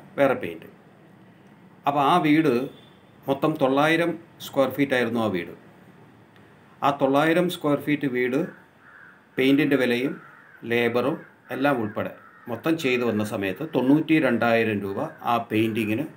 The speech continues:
ആയിട്ടുണ്ട്. തൊള്ളായിരം square ഫീറ്റിന് തൊണ്ണൂറ്റി രണ്ടായിരം രൂപ ആ വീടിന് മൊത്തമായി എന്നാണ് ചിറ്റ പറഞ്ഞത്. അത്രയും പൈസയായി. ആ,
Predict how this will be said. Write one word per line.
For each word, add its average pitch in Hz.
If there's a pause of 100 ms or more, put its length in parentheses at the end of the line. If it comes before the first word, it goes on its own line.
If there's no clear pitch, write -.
(260)
ആയിട്ടുണ്ട്. - (560)
തൊള്ളായിരം 131
square 113
ഫീറ്റിന് 104 (600)
തൊണ്ണൂറ്റി 143 (300)
രണ്ടായിരം 120 (280)
രൂപ 107 (420)
ആ 117 (100)
വീടിന് 113 (220)
മൊത്തമായി 107
എന്നാണ് 104 (400)
ചിറ്റ 104 (320)
പറഞ്ഞത്. - (140)
അത്രയും 123 (180)
പൈസയായി. 95 (1300)
ആ, -